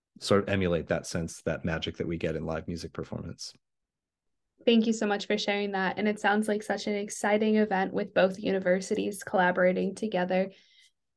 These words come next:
Speaker 2: As working together across geographic differences becomes much more common now and in the future, do you think that telematic performance will become more widespread than it is in music and other kinds of performances?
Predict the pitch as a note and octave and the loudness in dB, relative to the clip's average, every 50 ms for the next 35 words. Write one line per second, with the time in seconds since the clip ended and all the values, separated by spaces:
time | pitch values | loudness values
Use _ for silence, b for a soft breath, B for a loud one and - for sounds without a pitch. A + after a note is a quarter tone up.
0 | _ _ _ _ _ _ _ _ _ _ _ _ _ - C4+ C4+ C4+ C4 C4 C4+ | _ _ _ _ _ _ _ _ _ _ _ _ _ 6 8 8 8 8 8 8
1 | D4+ D#4+ - F#4+ F#4 F4+ F4+ D4+ C4 A#3 A3+ A3+ A#3 A3+ G3+ - A3+ A3 - A3 | 8 8 6 4 4 4 4 6 6 6 6 6 4 4 4 2 0 0 2 4
2 | G#3 G#3 G#3 G#3+ - G3+ G#3 - A3+ G#3+ G#3+ G#3+ F#3 F3 G3 G3+ G#3 G#3 G#3+ - | 4 4 4 2 -2 -10 -6 0 2 2 4 4 4 2 2 2 0 -6 -4 -4
3 | G3+ G3 - G#3 G3+ G3+ G3+ - G#3 F#3+ F#3+ F#3+ F#3+ - - G3+ G#3+ - A3 G3+ | -6 -4 -4 -4 -4 -4 -2 0 2 4 4 4 2 0 -4 -4 0 2 2 2
4 | G3+ G#3 G#3+ A3 A3 A3+ B3 B3 - - G3+ G3+ G#3 - - F#3+ F#3+ F#3+ F#3 F3+ | 2 2 0 4 4 4 4 4 2 2 2 2 2 0 -2 0 0 2 4 4
5 | F#3 F#3 F#3 F#3+ F#3+ F#3+ F#3+ F#3+ F#3 F3 - F#3+ G3 F#3+ G3 G3 G3 - G3+ G#3 | 4 4 4 4 4 6 6 6 6 4 2 2 0 -2 -4 -4 -6 -4 -2 -2
6 | G#3+ - - - - - - B B B B B B _ - B3 C4 C#4+ C#4 - | -2 0 2 2 2 2 0 B B B B B B _ 2 4 4 6 6 4
7 | C#4+ C#4+ C#4 C4+ C4 A#3 A3+ - - - A3 G#3+ A3 G#3+ G3 G3 G3 G#3 G#3+ - | 4 4 6 6 6 6 6 6 4 4 6 6 8 8 6 6 4 2 -2 -4
8 | - G#3 - - F#3+ F#3 F#3 F#3 F#3 F#3 - - G3+ F#3+ F#3+ G3+ G3+ - G3 F#3+ | -6 -6 -2 2 2 4 4 4 2 0 -2 -6 -4 -4 -4 -6 -4 -2 -2 -2
9 | F#3+ F#3+ F#3+ - - A3 B3 C#4 D#4 D#4 C4+ G#3+ F#3 F#3+ F#3+ F#3+ - - F#3 F3+ | -2 -2 -2 0 6 8 10 10 10 10 8 8 8 6 6 4 0 2 4 4
10 | F#3 F#3 F#3+ F#3+ G3 F#3+ F#3 F3+ F#3 F#3 F#3+ G3+ G#3+ - - G#3+ G#3+ G#3+ G#3+ A3 | 4 4 2 0 0 0 -2 0 0 0 0 -2 -4 -2 0 2 4 4 4 4
11 | A3 G#3+ A3 G3 G3 G#3 - - - G#3+ G#3 G#3+ A3 A3 G#3+ G#3+ F3+ E3 F3+ G#3+ | 4 4 2 2 0 0 -2 -2 0 0 2 2 2 2 0 0 -4 -6 -6 -6
12 | G#3+ G#3 - - G#3 - - - - - - - - - - - - - - | -10 -10 -8 -8 -6 -4 -4 -4 -2 -4 -4 -4 -4 -4 -4 -6 -6 -10 -14